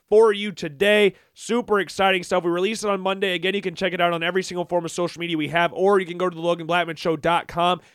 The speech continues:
and go under the blog section, or just scroll down to the main page, and you can find it there as well.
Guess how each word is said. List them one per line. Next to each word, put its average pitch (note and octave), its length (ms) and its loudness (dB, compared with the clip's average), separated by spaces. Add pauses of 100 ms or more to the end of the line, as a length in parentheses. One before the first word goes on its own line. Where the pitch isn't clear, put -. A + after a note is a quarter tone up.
and F3+ 140 -8
go F#3+ 160 2
under F3+ 140 0
the D#3+ 80 -2
blog G3+ 340 2
section, G3+ 400 -4
or A#3+ 340 6
just G3+ 300 0
scroll G#3+ 240 4
down G3 180 0
to F#3 40 -8
the F3 80 -6
main F#3 220 -2
page, F#3 260 2 (240)
and F#3 160 0
you G3+ 40 -2
can F3+ 160 4
find G#3 360 4
it D3+ 160 -2
there F3+ 280 6
as D#3+ 300 0
well. G#3 460 6